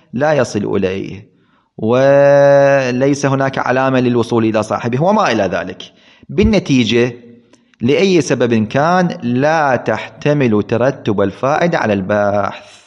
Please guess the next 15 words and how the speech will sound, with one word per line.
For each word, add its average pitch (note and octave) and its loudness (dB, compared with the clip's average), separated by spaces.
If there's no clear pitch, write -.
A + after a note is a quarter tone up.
فقلنا: C3+ -2
"لا A#2+ 0
يجب G#2 0
عليك G2 -2
البحث". - -8
الآن C#3 -2
في A#2+ -4
هذه D3 0
الحالة A#2+ -2
نقول: A#2 -2
هناك B2 -2
صورتان. F2+ -4
الصورة D3 -2
الأولى B2+ 0
أن A2+ 0